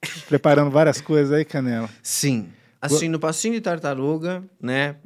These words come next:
Speaker 2: Prometi aqui a última vez que vim várias coisas, não cumpri nada, mas não é a primeira vez que eu minto pro meu público
Speaker 1: <laughs>
Speaker 2: e não vai ser a última, não tenha dúvida.
Speaker 1: E o Canela foi um dos poucos aí privilegiados que ele viu a energia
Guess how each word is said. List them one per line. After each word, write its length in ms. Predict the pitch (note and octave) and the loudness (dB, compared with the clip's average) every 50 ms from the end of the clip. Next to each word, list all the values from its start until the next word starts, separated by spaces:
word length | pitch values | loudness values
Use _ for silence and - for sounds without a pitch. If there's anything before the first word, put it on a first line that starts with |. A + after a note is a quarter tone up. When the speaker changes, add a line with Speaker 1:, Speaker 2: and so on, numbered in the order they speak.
| - _ _ - | -20 _ _ -8
Speaker 2:
Prometi 480 | C3 C3 C3+ C3+ B2+ A#2+ - - D3 D3 | -6 -4 -2 -2 -4 -4 -4 -4 -2 -4
aqui 460 | C3+ C#3 - C#3 C3+ C3 B2+ B2 B2 | -4 -4 -6 -6 -4 -4 -2 -2 -2
a 80 | A#2+ | -2
última 300 | B2 B2 A#2+ - B2+ B2 A#2+ | -2 -4 -4 -6 -6 -6 -6
vez 200 | B2 B2+ A#2+ B2 | -6 -6 -8 -8
que 120 | - B2+ | -12 -14
vim 200 | A#2 B2 B2 B2 | -14 -12 -12 -12
várias 600 | A#2 A2 G#2+ A2 B2+ C3 C3 C3 B2+ A#2 A2+ - - | -12 -12 -10 -4 0 0 2 0 0 -4 -8 -10 -10
coisas, 560 | - A2+ A2+ A2+ A2+ A2 A2+ A2 A2 - - | -6 -4 -2 -2 -2 -4 -6 -8 -10 -12 -10
não 440 | G2+ A2 A2+ A2+ A#2 A#2 A#2 B2 B2 | -8 -6 -4 -4 -2 -4 -4 -6 -8
cumpri 420 | A#2 - A2 G#2 G2+ - A2 A#2 A2 | -8 -10 -12 -10 -10 -10 -10 -8 -8
nada, 460 | A2 G#2 G#2 A2+ B2+ C#3 D3 D#3+ D#3+ | -6 -2 0 2 2 2 2 -2 -4
mas 280 | D#3 C#3+ C3+ C3 B2 B2+ | -4 -4 -4 -4 -4 -2
não 120 | C#3+ D#3+ | -2 -2
é 40 | D#3+ | -2
a 40 | D#3 | -4
primeira 300 | D3+ C#3 C3 C3 B2+ B2+ | -6 -8 -8 -6 -6 -6
vez 180 | B2 B2 A#2+ B2 | -6 -8 -10 -8
que 80 | - B2 | -6 -6
eu 40 | A#2+ | -6
minto 220 | A#2+ A#2+ A#2 A2+ - | -4 -6 -6 -8 -8
pro 100 | B2 A#2+ | -8 -6
meu 160 | A#2+ B2 A#2 | -6 -6 -6
público 420 | - D3 G3 A3 A#3+ C4+ C4 _ - | -6 -6 -6 -6 -8 -10 -14 _ -6
Speaker 1:
<laughs> 300 | - - - - - D#3+ | -2 2 4 4 4 4
Speaker 2:
e 100 | E3 E3+ E3+ E3+ | 2 0 0 0
não 240 | E3 E3 F3+ G3+ G#3+ | 0 0 0 0 2
vai 140 | G#3 G#3 G3+ | 2 0 0
ser 140 | G#3 A3 G#3+ | 2 2 2
a 60 | A3 | 2
última, 460 | G3+ F#3 F#3+ - - A#2 G#2+ G2+ G#2 - - - - - - - - - - | 2 0 -2 -4 -8 -10 -8 -8 -8 -10 -12 -14 -18 -20 -20 -20 -20 -12 -6
não 200 | B2 C3+ C#3+ D#3 | -4 -2 -2 -2
tenha 240 | D3 D3+ D3+ D#3+ F#3 | -2 -4 -4 -4 -4
dúvida. 340 | D#3 B2+ A2 F#2+ G2+ - _ _ _ _ - | -4 -6 -8 -8 -12 -18 _ _ _ _ -14
Speaker 1:
E 60 | B2 | -12
o 20 | A2+ | -8
Canela 420 | - - C3 B2+ B2+ B2+ C#3 D3+ | -4 -2 0 2 2 2 0 0
foi 160 | C#3 - E3 | 0 0 -2
um 60 | D#3 D3+ | -2 0
dos 160 | D#3+ D#3 - | -2 -6 -8
poucos 400 | - - C#3+ D3+ F#3 - - D3+ | -4 0 2 2 2 2 2 0
aí 80 | C#3+ | 0
privilegiados 800 | C#3+ - D3+ D#3 D3+ D#3 D#3 D3+ C#3+ C3 B2 B2 C#3 D#3 D3+ - | 2 2 0 0 0 2 2 0 2 2 2 2 2 2 0 -2
que 80 | - D3+ | -4 -4
ele 80 | C#3 C3 | -4 -4
viu 420 | B2 A#2+ B2 D3 D#3+ E3 D#3 - - - | -2 0 2 2 2 2 0 -4 -8 -6
a 160 | C3+ C3+ C#3 | -2 0 0
energia 880 | C#3+ D3 D3+ D3+ C#3+ B2+ A#2 G#2+ G#2+ A#2+ C#3 E3 F3 D#3 B2 A#2 A2+ | 0 0 2 2 2 2 0 -2 -4 -4 -2 2 2 2 2 2 -2